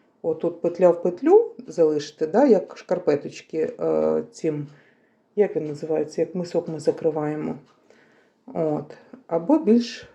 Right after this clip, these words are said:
різке. Мені щось така якось, от коли я роблю її як біні, да, ношу, мені хочеться, щоб вона там кругленька стр-, е, висіла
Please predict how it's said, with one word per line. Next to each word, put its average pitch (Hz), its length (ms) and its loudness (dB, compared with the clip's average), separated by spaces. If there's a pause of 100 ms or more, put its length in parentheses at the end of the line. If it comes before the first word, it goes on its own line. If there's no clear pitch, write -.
різке. 175 520 -6
Мені 254 320 2
щось 202 200 0
така 185 360 -4 (840)
якось, - 600 -6 (140)
от 175 140 -6
коли 196 260 4
я 175 160 6
роблю 175 320 0
її 170 260 0
як 175 220 -4
біні, 220 300 4
да, 165 200 -4
ношу, 165 420 -10 (480)
мені 214 100 -2
хочеться, 175 300 -4
щоб - 140 -10
вона 170 180 -4
там 151 160 -6
кругленька 151 560 2
стр-, 147 380 -8
е, 160 120 -4 (380)
висіла 160 580 -6